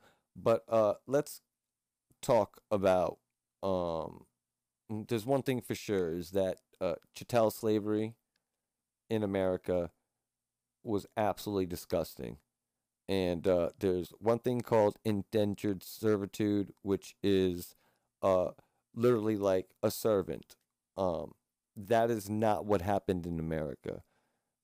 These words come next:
Uh, chattel slavery is absolutely disgusting. And,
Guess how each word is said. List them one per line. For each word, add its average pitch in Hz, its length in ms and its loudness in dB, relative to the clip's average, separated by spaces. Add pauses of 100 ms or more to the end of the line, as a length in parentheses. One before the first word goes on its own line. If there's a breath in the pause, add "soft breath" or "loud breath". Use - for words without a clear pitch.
Uh, 80 240 -6 (160)
chattel 117 360 0
slavery 98 640 0 (120)
is 85 280 -4 (300)
absolutely 98 480 -4
disgusting. - 840 -4 (640)
And, 87 440 -2